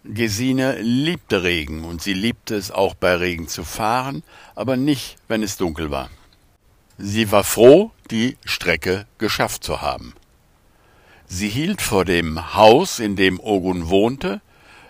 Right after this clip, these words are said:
denn er hatte ihr angeboten, dass sie noch vorbeikommen könnte, um den Ermittlungstag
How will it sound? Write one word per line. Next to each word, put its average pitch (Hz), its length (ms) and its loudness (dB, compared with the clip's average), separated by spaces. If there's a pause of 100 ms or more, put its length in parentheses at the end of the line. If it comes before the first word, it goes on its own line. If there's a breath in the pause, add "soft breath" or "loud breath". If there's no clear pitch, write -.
denn 104 180 4
er 98 180 6
hatte 127 220 0
ihr 101 240 4
angeboten, 139 960 0
dass 104 180 2
sie 120 160 -4
noch 101 220 2
vorbeikommen 104 800 0
könnte, 156 460 -8 (500 loud breath)
um 147 460 0
den 104 260 2
Ermittlungstag 104 1040 -2